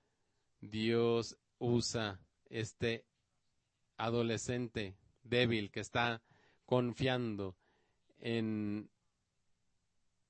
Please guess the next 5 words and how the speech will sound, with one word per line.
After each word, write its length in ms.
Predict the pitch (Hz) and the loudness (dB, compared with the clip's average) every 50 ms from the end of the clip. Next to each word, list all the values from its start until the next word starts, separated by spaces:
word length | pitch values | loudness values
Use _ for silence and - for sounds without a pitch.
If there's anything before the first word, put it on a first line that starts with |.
| _ _ - | _ _ -12
Dios 600 | 117 110 117 120 120 117 110 107 - - - - - | -4 0 2 4 4 4 2 0 -2 -6 -8 -6 -2
para 580 | 117 107 104 101 101 98 98 98 98 95 95 - _ _ _ _ _ _ _ _ _ _ _ _ _ _ _ _ _ _ - 147 | 0 0 0 0 0 -2 -2 -2 -4 -6 -8 -14 _ _ _ _ _ _ _ _ _ _ _ _ _ _ _ _ _ _ -20 -20
salvar 460 | - - 120 110 110 107 113 113 113 | -8 -4 -2 -2 0 2 2 2 0
a 40 | 117 | 0
Israel. 540 | 110 104 104 107 107 104 104 101 95 92 | -2 -4 -4 -2 -2 0 0 -2 -4 -6